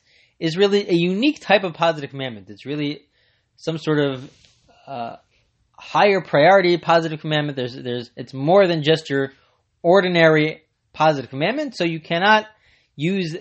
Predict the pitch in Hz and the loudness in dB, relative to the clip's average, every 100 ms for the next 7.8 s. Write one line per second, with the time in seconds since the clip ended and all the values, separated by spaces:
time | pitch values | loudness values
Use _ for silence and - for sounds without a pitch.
0 | - 123 147 190 160 175 170 156 147 160 | -16 -8 -4 -2 -4 -6 -6 -6 -4 -6
1 | - 160 156 175 208 190 160 170 165 156 | -6 -8 -6 -2 -2 -2 -6 -2 0 0
2 | 139 151 - - 269 247 120 - - _ | 0 -4 -4 2 6 6 4 -8 -18 _
3 | _ _ _ _ _ _ 147 147 143 139 | _ _ _ _ _ _ 0 2 2 4
4 | 165 151 139 156 160 143 156 139 147 156 | 2 4 2 2 0 0 -4 -6 -6 -6
5 | 147 143 135 120 143 135 120 131 127 110 | 0 2 2 -2 -10 -10 -8 -8 -6 -8
6 | 117 156 190 226 190 175 151 170 285 - | -8 -8 -6 -6 -6 -6 -6 -4 -4 -2
7 | 220 247 226 269 294 240 220 | -2 -2 -4 -4 -4 -4 -6